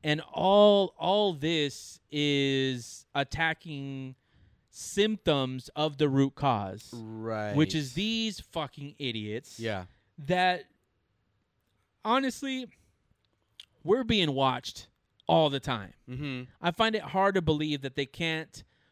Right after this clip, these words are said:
Speaker 1: put, like, a task force together. And I know me asking the cops to do something is also another thing.
Speaker 2: Yeah.
Speaker 1: But, like, I, I, I find it hard to believe that they can't enforce, right, like,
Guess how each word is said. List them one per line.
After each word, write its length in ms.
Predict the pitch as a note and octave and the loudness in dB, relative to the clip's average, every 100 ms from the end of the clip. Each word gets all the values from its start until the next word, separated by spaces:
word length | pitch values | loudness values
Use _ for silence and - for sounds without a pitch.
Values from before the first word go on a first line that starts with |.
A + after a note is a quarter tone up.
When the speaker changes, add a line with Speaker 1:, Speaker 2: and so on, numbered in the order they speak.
| _ | _
Speaker 1:
put, 160 | - F#3 | 0 0
like, 160 | D3+ | 0
a 80 | C#3 | -2
task 480 | - D#3+ D#3 F3 - | -2 0 0 0 -8
force 300 | G#3 F#3+ F3+ | -2 0 0
together. 560 | - F#3 F#3+ G3+ G3+ G3 _ _ _ _ | -4 -2 -2 0 -4 -6 _ _ _ _
And 140 | F3+ F#3 | 0 0
I 60 | |
know 420 | F#3 F#3+ F#3 E3+ D3 | 2 2 2 -2 -2
me 300 | E3+ F3 E3 | 0 0 0
asking 360 | D#3+ D#3 D#3 | -4 -4 -4
the 80 | C#3+ | -6
cops 340 | - D3+ C#3+ | -4 -8 -6
to 60 | D3+ | -4
do 140 | D3 | -4
something 440 | C#3+ D#3 C#3+ D3+ C3+ | -2 -6 -6 -8 -8
is 140 | A#2+ | -10
also 440 | - C3+ C3+ D3 B2+ | -4 -4 -2 -2 -2
another 260 | C3+ C3+ | -2 -4
thing. 380 | B2+ D#3+ D#3 D#3 A2 | -2 -2 -2 -6 -6
Speaker 2:
Yeah. 260 | A2+ G2 F2 _ | -6 -6 -10 _
Speaker 1:
But, 260 | C3 F3 E3+ | 0 2 2
like, 440 | E3 D#3 C#3+ - _ _ _ _ _ _ _ _ _ _ _ _ - | -2 -2 -4 -16 _ _ _ _ _ _ _ _ _ _ _ _ -6
I, 140 | F#3 - | -6 -2
I, 120 | G3 G3+ | 0 0
I 40 | |
find 280 | F3+ G#3 A3 | 0 0 0
it 80 | F#3+ | 2
hard 180 | F3+ E3+ | 2 2
to 40 | |
believe 340 | D3+ D3+ D3+ C#3 | 2 0 0 -2
that 120 | C3+ | -2
they 100 | C#3+ | -4
can't 480 | - - D#3+ D#3+ E3 _ _ _ _ | -4 -4 0 0 -4 _ _ _ _
enforce, 1040 | D3+ C#3+ - D#3+ D3+ B2+ - - - - _ _ _ _ _ _ _ | -4 -4 -2 2 2 0 -6 -16 -20 -20 _ _ _ _ _ _ _
right, 260 | C#3+ C#3 C#3 | -4 -2 0
like, 420 | C#3 B2+ - | -2 -2 -6